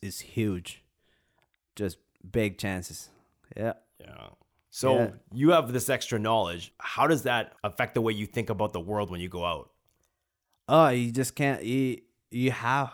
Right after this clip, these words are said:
Speaker 1: sometimes I have to stop, like, myself, 'cause I just assess situations <laughs> all the time. <laughs> And then I have to readjust that maybe their emergency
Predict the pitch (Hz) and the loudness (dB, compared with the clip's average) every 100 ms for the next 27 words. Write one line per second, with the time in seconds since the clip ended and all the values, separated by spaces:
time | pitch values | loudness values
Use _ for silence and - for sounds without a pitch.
0 | - 147 160 185 151 147 - 113 127 120 | -6 -2 2 2 2 -2 -2 -2 0 -2
1 | - - - 107 98 _ _ - 107 - | -4 -2 4 4 4 _ _ -10 -8 -6
2 | 95 - 107 95 - - _ _ - 107 | -6 -2 -2 -2 -4 -18 _ _ -6 -4
3 | 92 113 117 - - 117 107 - - 101 | 0 0 -2 -4 -2 0 0 0 -4 -4
4 | - 131 120 - 143 - 127 151 135 156 | -2 0 0 0 0 0 2 4 4 0
5 | - 139 139 135 - - _ - - - | -2 -2 -2 -4 -12 -20 _ -2 -2 4
6 | 208 - 214 - 277 226 202 311 330 233 | 4 6 6 6 6 6 4 4 4 6
7 | 311 165 160 156 135 139 151 151 160 156 | 6 8 8 8 6 4 6 4 4 6
8 | 147 127 139 139 - _ - - - - | 6 6 6 6 4 _ -20 -20 -20 0
9 | 123 123 120 123 117 - _ _ _ _ | 6 8 8 8 4 0 _ _ _ _
10 | - 131 151 151 151 131 127 143 143 147 | -4 2 4 6 6 6 6 8 8 8
11 | 147 143 143 - 160 165 | 8 6 2 2 2 2